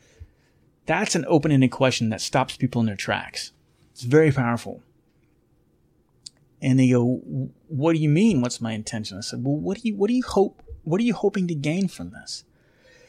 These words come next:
You see, that's a question that most people don't, aren't prepared to answer.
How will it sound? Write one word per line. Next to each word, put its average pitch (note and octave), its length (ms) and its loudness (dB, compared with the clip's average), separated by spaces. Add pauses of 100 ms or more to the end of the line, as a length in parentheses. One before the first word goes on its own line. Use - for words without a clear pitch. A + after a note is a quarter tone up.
(360)
You - 80 -4
see, F3 140 2
that's F3 200 2
a G#3 40 -6
question E3+ 380 4
that C3+ 100 0
most C#3+ 240 2
people C#3 200 2
don't, B2 300 4 (220)
aren't B2+ 180 2
prepared B2 300 0
to G#2 60 -2
answer. C3+ 520 0